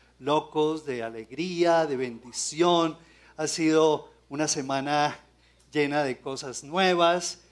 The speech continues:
Los extrañamos mucho durante nuestro viaje. Hay sorpresas que les queremos contar a ustedes, pero, pero tranquilos que todo tiene su tiempo. Sorpresas que ninguno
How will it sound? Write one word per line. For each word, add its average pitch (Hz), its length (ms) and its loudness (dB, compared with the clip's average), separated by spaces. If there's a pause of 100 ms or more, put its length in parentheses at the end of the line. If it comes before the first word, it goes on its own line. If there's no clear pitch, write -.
(220)
Los 127 240 -8
extrañamos 143 640 -4
mucho 214 340 -2
durante 165 420 -2
nuestro 147 360 -8
viaje. 175 400 0
Hay 156 180 -2
sorpresas 202 960 -6
que - 140 -6
les 170 180 -10
queremos 175 380 -12
contar 180 520 -10
a 196 40 -8
ustedes, 196 480 -2
pero, 156 280 -2 (640)
pero 123 220 -8
tranquilos 139 600 -8
que - 140 -10
todo 202 560 4
tiene 180 320 2
su 151 200 -8
tiempo. 131 460 -6
Sorpresas 143 600 -8
que 135 160 -10
ninguno 180 640 -4